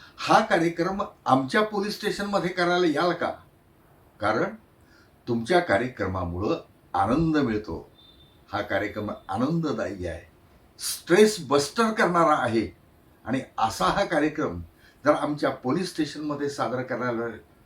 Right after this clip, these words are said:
तुम्ही येऊ शकत असाल तर फार चांगलं होईल. कारण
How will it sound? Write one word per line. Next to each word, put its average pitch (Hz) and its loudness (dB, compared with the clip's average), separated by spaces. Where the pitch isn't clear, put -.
तुम्ही 113 2
येऊ 117 2
शकत 113 -6
असाल 101 -6
तर 117 -4
फार 101 0
चांगलं 101 -6
होईल. 117 -2
कारण 87 -2